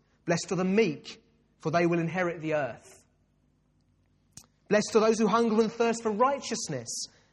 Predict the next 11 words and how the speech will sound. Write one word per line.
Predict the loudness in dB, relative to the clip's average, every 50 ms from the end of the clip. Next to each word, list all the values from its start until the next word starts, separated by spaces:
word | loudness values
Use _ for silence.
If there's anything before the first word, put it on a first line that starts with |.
| _ _ -4
They | 0 4 4
will | 4 4
be | 2 0
filled. | -2 0 -2 -2 -2 -2 -8 -14 -18 -20 _ _ _ _ _ _ _ -8
Blessed | -8 -6 -6 -4 -2
are | -2
the | 0
merciful." | 2 2 2 0 0 0 -2 -4 -4 -4 -12 -12 -12 _ _ _ _ _ _ _ _ _ _ _ _ _ _ _ _ _ _ _ _ _ _ _ _ _ _ _ _ _ _ _ _ _ _ _ _ _ _ _ _ _ _ _ _ _ _ _ _ _ _ _ _
That's | _ _ -20
a | -20
massive, | -18 -18 -18 -18 -18 -18 -18 -20